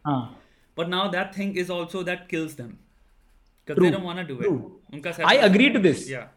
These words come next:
Speaker 1: I agree to this। मैंने चैनल, अपना चैनल ब्रेकडाउन के हिसाब से, एक लिरिकल ब्रेकडाउन, basically कुछ मेटाफर्स और रेफरेंसेस ब्रेकडाउन करके स्टार्ट किया था।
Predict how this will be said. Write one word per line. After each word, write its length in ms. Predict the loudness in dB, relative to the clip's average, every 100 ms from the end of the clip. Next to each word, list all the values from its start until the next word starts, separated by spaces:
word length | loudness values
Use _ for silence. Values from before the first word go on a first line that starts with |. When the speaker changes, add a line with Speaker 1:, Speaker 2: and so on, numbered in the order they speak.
| _ _ _ _ _ 2
Speaker 1:
I 60 | 6
agree 240 | 6 6
to 80 | 4
this। 120 | 6
मैंने 240 | 6 6
चैनल, 260 | 4 4 4
अपना 260 | 2 2 2
चैनल 360 | 2 0 0
ब्रेकडाउन 680 | -2 -4 -4 -2 -2 -2 -4
के 100 | -4
हिसाब 240 | -4 -4 -6
से, 100 | -6
एक 80 |
लिरिकल 340 | -2 -2 0 -2
ब्रेकडाउन, 400 | 0 0 0 -2
basically 380 | -2 -4 -10 -8
कुछ 220 | -8 -4
मेटाफर्स 460 | -4 -4 -2 0
और 60 | 0
रेफरेंसेस 500 | -2 -4 -6 -6 -8
ब्रेकडाउन 420 | -8 -6 -6 -4
करके 220 | -4 -6 -8
स्टार्ट 240 | -10 -12 -14
किया 160 | -18
था। 160 | -18